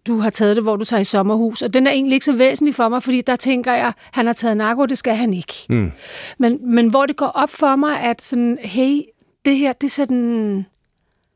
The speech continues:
Speaker 1: ret underligt. Øh, der skal vi til en børnefødselsdag hos, øh, nogle af Laus' venner, hos deres barn. Og den børnefødselsdag for Laus' vedkommende varer halvandet døgn.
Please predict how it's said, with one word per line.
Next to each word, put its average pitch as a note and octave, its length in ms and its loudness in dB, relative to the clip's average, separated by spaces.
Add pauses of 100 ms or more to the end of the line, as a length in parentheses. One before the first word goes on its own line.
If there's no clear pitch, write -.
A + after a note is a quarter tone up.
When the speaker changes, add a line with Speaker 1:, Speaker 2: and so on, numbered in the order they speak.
Speaker 1:
ret - 460 -4
underligt. A3 640 0 (800)
Øh, A3 300 4
der C4 80 2
skal C#4+ 220 0
vi C4+ 80 4
til A#3+ 360 -2
en G#3+ 120 0
børnefødselsdag A#3+ 920 -2
hos, A#3 520 -2 (120)
øh, G3+ 560 -2
nogle G#3+ 360 0
af G#3 80 -2
Laus' A#3+ 440 -6
venner, G#3+ 280 4 (480)
hos A3 220 -6
deres G#3 300 0
barn. A3 440 -2 (720)
Og A3+ 540 2 (800)
den C#4 180 4
børnefødselsdag B3 840 0
for - 140 0
Laus' A#3+ 460 -2
vedkommende G#3+ 520 -2
varer G#3+ 320 0
halvandet A3 500 -2
døgn. G3 260 -4